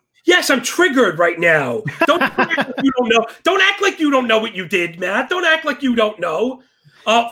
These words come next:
first of all, to the pitching side, uh, the A's, and I kinda co-, I'm gonna, this will be out in my article coming up, but I think the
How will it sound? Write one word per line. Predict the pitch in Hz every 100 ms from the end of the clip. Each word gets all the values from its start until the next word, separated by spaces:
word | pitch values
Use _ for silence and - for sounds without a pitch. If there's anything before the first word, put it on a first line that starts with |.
| -
first | 294 294
of |
all, | 262 247
to | 233
the |
pitching | 254 285 269
side, | - 240 240 - _ _ _ _ _ _
uh, | 196 190 -
the | 202 190
A's, | 233 247 240
and | 220
I | 208
kinda | - 240 220
co-, | 214 220
I'm | 220 202 190 180
gonna, | - 233 208 185 _ _ _ _ _ _ -
this | 247
will | 247
be | 220
out | 214
in | 175
my | 180
article | 185 196 175
coming | 185 170
up, | 170 165
but |
I | 170
think | 151 214
the | 208